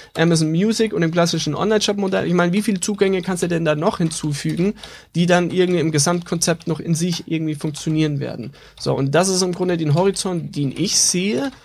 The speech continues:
Wie gesagt, ganz in ihren Anfängen, aber es lassen sich schon gewisse Themen, Möglichkeiten und Ansätze schon rausschälen, die kann man heute schon erkennen. Wichtig ist, diese jetzt so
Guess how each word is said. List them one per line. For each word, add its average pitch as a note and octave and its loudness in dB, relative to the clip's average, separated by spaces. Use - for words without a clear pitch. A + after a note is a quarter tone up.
Wie E3 -2
gesagt, E3 0
ganz F3+ 0
in F#3+ -2
ihren E3+ 0
Anfängen, A#3 0
aber G#3 2
es E3 -2
lassen F#3 0
sich F#3 -2
schon A3 0
gewisse F3+ 0
Themen, G#3 0
Möglichkeiten G#3+ -2
und E3+ -4
Ansätze G3+ 0
schon D#3 -4
rausschälen, G3+ 0
die E3+ -6
kann G3 -6
man F3+ 0
heute F#3 0
schon F3+ -4
erkennen. F3 -4
Wichtig A3 0
ist, - -2
diese G3+ 0
jetzt F#3+ 0
so E3 0